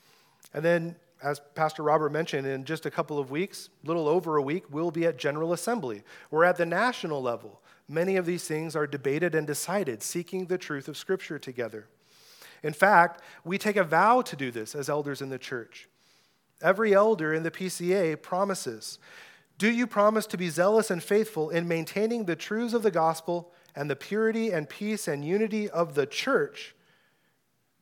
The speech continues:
whatever persecution or opposition may arise unto you on that account?" And when that vow says church, it means beyond the walls of the local church. It's a tremendous blessing that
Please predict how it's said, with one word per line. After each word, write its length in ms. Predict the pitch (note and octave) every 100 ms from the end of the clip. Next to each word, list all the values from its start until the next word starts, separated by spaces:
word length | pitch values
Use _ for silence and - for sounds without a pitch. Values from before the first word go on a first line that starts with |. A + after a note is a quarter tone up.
| -
whatever 380 | E3+ F3 G3+ A3+
persecution 800 | A3 G#3 G#3+ - F#3 F3 F#3 F3+
or 140 | D#3+
opposition 640 | D#3 D#3+ C#3+ D#3 - C#3+
may 120 | C#3+
arise 460 | C3+ C3+ E3 F#3 F3+
unto 240 | E3 E3
you 320 | E3 C3+ C3 C3 - - -
on 180 | C#3 C#3
that 180 | C3+
account?" 400 | C3 - B2 A2+ - - - -
And 120 | D#3+ E3
when 120 | E3
that 240 | F3+ G#3+
vow 180 | F#3+ G3
says 260 | F#3 E3 -
church, 320 | - E3+ -
it 140 | C3
means 260 | F3 G#3 D3
beyond 460 | C#3+ C#3+ D#3+ E3
the 60 | D3+
walls 520 | C#3 D3 C3+ G#2+ - -
of 100 | C3
the 100 | B2
local 300 | B2+ - A#2
church. 480 | - A2+ - - _ _ _ _ _ _ _ _ - - -
It's 100 | F#3
a 40 |
tremendous 440 | - F3 F#3+ F#3+ C3+
blessing 560 | C#3 D#3+ D#3+ C3 A#2+
that 220 | B2+ B2